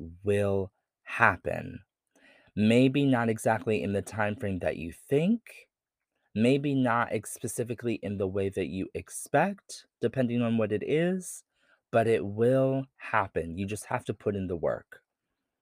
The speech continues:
The second piece of advice that I would give to you is build a community of people that love and support you. And support, again, comes in many ways. It's not just monetarily. It is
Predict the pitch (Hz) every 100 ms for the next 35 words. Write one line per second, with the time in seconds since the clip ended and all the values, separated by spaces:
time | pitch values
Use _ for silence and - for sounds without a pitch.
0 | _ _ _ _ - 127 - - 160 180
1 | 147 135 131 123 113 110 - 107 101 98
2 | 87 104 - - 98 98 98 95 95 143
3 | 202 214 - 127 95 95 95 85 80 -
4 | - - - 110 - 92 87 85 - _
5 | _ _ - 101 80 104 127 151 151 131
6 | 95 - 85 78 - 69 58 - 82 _
7 | _ _ _ _ _ _ - - 127 -
8 | 135 - 170 180 - 123 120 143 98 92
9 | 120 107 104 104 101 107 117 120 110 117
10 | 78 65 - - _ - - 104 - 95
11 | 101 113 123 120 110 110 104 117 120 107
12 | 69 - 82 90 _ _ _ _ _ _
13 | _ _ 117 123 - 113 104